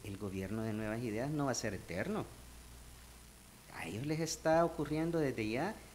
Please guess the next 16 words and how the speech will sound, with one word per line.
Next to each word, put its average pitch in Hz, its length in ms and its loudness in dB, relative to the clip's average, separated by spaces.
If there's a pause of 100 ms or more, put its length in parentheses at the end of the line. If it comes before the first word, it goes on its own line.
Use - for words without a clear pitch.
(160)
ya 110 260 8
ellos 143 200 8
mismos 143 340 4
tienen 135 380 2 (260)
divisiones 104 540 2
internas 180 560 6
y, 127 180 4
y 120 160 4
esto 127 200 2
por 127 180 0
un 127 80 4
tema 135 260 4
de 120 120 2
candidatos, 135 540 2 (360)
pero 143 180 10
es 170 100 4